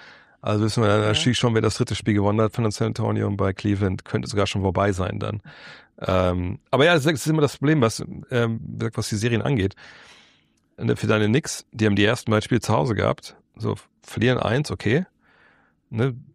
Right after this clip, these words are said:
Speaker 1: verlierst du Spiel drei, ist natürlich jetzt die, kein Weltuntergang, ist auswärts.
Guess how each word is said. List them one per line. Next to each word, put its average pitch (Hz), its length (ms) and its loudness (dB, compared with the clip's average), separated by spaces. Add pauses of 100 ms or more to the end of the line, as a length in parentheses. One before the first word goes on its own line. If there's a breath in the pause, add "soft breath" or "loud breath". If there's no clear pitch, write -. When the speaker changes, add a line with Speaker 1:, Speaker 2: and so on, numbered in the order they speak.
(320)
Speaker 1:
verlierst 110 440 0
du 113 240 2
Spiel - 260 -2
drei, 110 260 4
ist - 160 -2
natürlich 95 220 -6
jetzt - 320 -18
die, - 60 -10
kein 92 280 -4
Weltuntergang, 92 420 2
ist 87 120 -4
auswärts. 113 640 -2